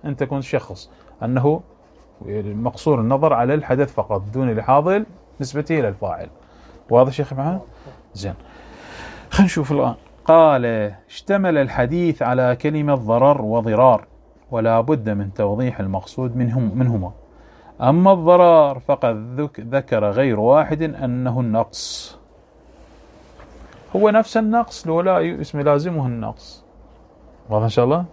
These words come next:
يقول: "أنت ضريتني"، يعني شنو؟ دخلت عليه النقص. بلي،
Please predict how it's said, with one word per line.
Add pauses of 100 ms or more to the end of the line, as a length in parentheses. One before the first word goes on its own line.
(120)
يقول:
"أنت
ضريتني"،
يعني
شنو؟
دخلت
عليه
النقص. (920)
بلي،